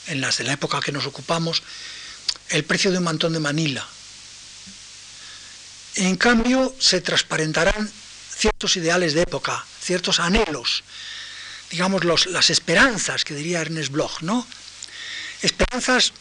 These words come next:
de una sociedad a veces están ocultas, a veces afloran, luego normalmente, normalmente son reconducidas a, digamos, a una estabilización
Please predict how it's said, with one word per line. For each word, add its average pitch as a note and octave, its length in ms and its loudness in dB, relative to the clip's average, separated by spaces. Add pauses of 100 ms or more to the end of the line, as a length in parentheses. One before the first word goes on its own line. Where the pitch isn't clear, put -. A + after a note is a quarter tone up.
(260)
de F#3+ 100 0
una A#3 120 2
sociedad G#3 500 2 (260)
a F3+ 100 2
veces G3 260 2
están F#3+ 240 0
ocultas, - 580 0 (400)
a F3 100 -4
veces G3+ 640 0 (460)
afloran, A3+ 680 2 (720)
luego G#3+ 260 4
normalmente, G#3+ 840 2
normalmente G3 720 2
son G#3 240 4
reconducidas F3+ 1040 2 (960)
a, D3+ 640 2
digamos, F3+ 400 2
a E3+ 60 2
una F3+ 500 4 (680)
estabilización E3 920 2